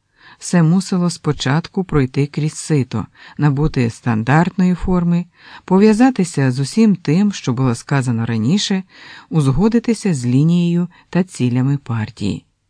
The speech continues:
Мною заволоділа велика порожнеча. Я відчував її всіма органами чуття, всю безцільність, усю дріб'язковість, усю комічність. Я жив із трепетним мозком,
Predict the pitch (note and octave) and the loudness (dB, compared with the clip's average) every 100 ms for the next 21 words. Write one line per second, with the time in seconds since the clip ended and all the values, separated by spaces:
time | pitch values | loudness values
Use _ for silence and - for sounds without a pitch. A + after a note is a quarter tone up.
0 | _ _ _ _ - D#3+ F#3 F#3+ F3 E3+ | _ _ _ _ 0 2 4 4 2 2
1 | E3+ E3 F3+ E3+ E3 - C3 B2+ B2 A3 | 2 2 2 2 -2 -4 0 2 2 -2
2 | - G3+ G3 F3+ D3+ A#2 A#2 - - _ | -4 -4 -2 0 0 -2 -2 -10 -14 _
3 | _ - - - G#3 A#3 A#3+ A#3+ A#3 A3+ | _ -20 -14 2 4 4 2 0 2 2
4 | G#3 G3 - F3+ F3 A3 A3 _ - - | 2 0 0 0 2 0 -2 _ -16 0
5 | F#3 G3 F#3+ F#3 F3+ F3 G3 - D3 A#2 | 2 4 2 2 0 -2 -6 -4 -2 -2
6 | - _ _ _ _ - - - F#3 E3 | -4 _ _ _ _ -20 -18 0 2 2
7 | B2+ C#3+ A#2 - - G3+ G3+ B2+ A2 - | 2 0 -2 -10 0 4 4 2 -2 -6
8 | A2+ - D3 B2+ C3+ B2+ A#2+ G2+ - F3 | -10 -2 -2 0 -2 0 -2 -4 -2 2
9 | A3 C#3+ A2+ - - _ C#3 C3 - B3 | 2 2 -4 -14 -20 _ -4 -2 -4 -4
10 | - A3 F3+ A#2+ - - - - _ _ | 0 2 2 2 -2 -6 -8 -16 _ _
11 | _ _ _ _ D#3 E3+ D3+ G3 G3+ C3 | _ _ _ _ 2 2 2 2 0 -2
12 | _ - - - - E3+ - F#3 F3+ C#3+ | _ -20 -20 -10 -4 -2 2 2 2 -2
13 | - C3 A#2+ C#3 G3+ F#3 - B2+ | -2 -2 0 2 2 0 0 2